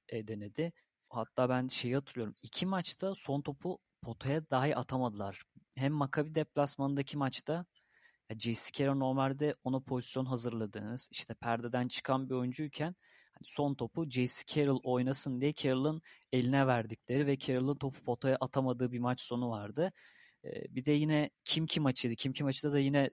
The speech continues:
topu kaptırmışlardı. Karar vericilerde bence önemli problemleri var. Madrid tarafında savunma kısmında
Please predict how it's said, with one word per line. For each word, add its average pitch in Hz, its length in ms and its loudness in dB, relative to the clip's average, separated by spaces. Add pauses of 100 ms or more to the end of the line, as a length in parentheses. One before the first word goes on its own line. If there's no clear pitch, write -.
topu - 200 -6
kaptırmışlardı. 117 1080 0 (240)
Karar 147 480 4
vericilerde 143 680 4
bence 135 380 2
önemli 123 640 2 (180)
problemleri 113 600 0
var. 151 260 2 (220)
Madrid 127 440 0 (540)
tarafında 127 480 -2
savunma 123 440 0
kısmında 127 600 -2